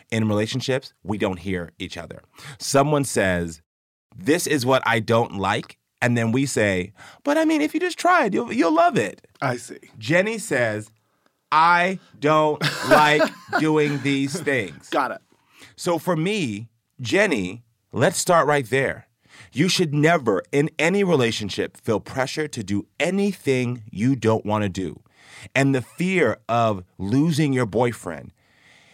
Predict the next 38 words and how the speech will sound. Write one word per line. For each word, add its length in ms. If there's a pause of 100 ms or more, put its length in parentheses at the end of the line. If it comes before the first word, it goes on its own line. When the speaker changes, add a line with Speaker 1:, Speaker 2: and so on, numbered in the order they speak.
(340)
Speaker 1:
that 180
fear, 540 (140)
we 120
have 320
to 100
be 120
able 120
to 60
get 120
to 80
the 80
core 440
of 100
where 160
that 180
fear 360 (140)
is. 160 (400)
'Cause 100
that 140
fear 260
is 80
about 280
abandonment. 800
That 260
fear 260
is, 400 (380)
"Well, 140
if 80
I 100
don't 320
do 180
this, 300
then, 380 (500)
ah, 420 (400)
I'm 80
gonna 120
be 120
alone." 520